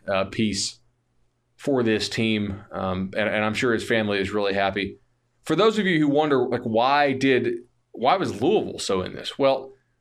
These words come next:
Dwayne Ledford, who was the, the offensive line coach at N C State and just put a bunch of three stars in the N F L in the recent draft and in the recent couple drafts, uh, Dwayne is now the offensive line coach slash O C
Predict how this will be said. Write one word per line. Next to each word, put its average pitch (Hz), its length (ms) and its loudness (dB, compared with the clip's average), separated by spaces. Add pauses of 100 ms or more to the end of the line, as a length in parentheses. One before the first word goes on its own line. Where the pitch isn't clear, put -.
(100)
Dwayne 147 300 2
Ledford, 143 440 0
who 110 80 -2
was 107 220 -2
the, 113 340 -2
the 110 100 0
offensive 110 360 -2
line 110 240 -2
coach 101 240 -2
at 101 80 -6
N 104 100 -4
C 101 140 -8
State 107 340 -2
and 95 120 -8
just 104 120 -6
put 110 140 -2
a - 20 -4
bunch 101 200 -4
of 101 80 -12
three 117 180 -2
stars 104 340 -2
in 98 100 -4
the 98 120 -4
N 101 80 -2
F 95 160 -6
L 110 240 0
in 98 60 -8
the 92 80 -12
recent - 320 -10
draft 120 420 -2 (420)
and 101 140 -6
in 98 60 -2
the 95 80 -2
recent 101 380 -6
couple 160 220 -4
drafts, 95 380 -4 (1160)
uh, 104 220 0
Dwayne 117 520 0
is 120 160 -2
now 123 140 2
the 107 160 2
offensive 110 400 -2
line 107 260 -2
coach 101 220 -2
slash 104 400 -2
O 104 160 0
C 117 480 -2